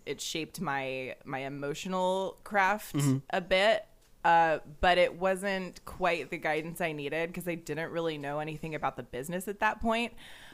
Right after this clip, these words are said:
Speaker 1: I just thought, "Oh, I have talent. I have what it takes. So it's just gonna happen."
Speaker 2: Yeah.
Speaker 1: And I, I moved to Vegas out of just kind of, uh,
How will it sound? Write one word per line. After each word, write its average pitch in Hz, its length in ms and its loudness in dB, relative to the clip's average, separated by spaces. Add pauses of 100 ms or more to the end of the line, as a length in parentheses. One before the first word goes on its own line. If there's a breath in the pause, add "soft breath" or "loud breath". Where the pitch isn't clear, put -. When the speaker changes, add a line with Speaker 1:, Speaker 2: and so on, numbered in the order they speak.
Speaker 1:
I 165 120 0
just 160 180 -6
thought, 160 240 4
"Oh, 165 100 4
I 160 100 4
have 151 200 -2
talent. 147 500 -2
I - 60 2
have 143 220 0
what 143 120 -2
it - 120 -6
takes. 147 400 -6 (240 soft breath)
So 147 420 2
it's 151 160 -2
just 151 180 -6
gonna 139 200 -4
happen." 143 560 -2 (120)
Speaker 2:
Yeah. 120 200 0 (100)
Speaker 1:
And 156 500 0 (540)
I, 160 480 4
I 165 80 4
moved 269 240 2
to 254 80 -4
Vegas 196 580 4 (240)
out 175 220 6
of 156 400 -4 (380)
just 170 300 -6
kind 175 280 -2
of, 156 220 -4 (920)
uh, 165 200 0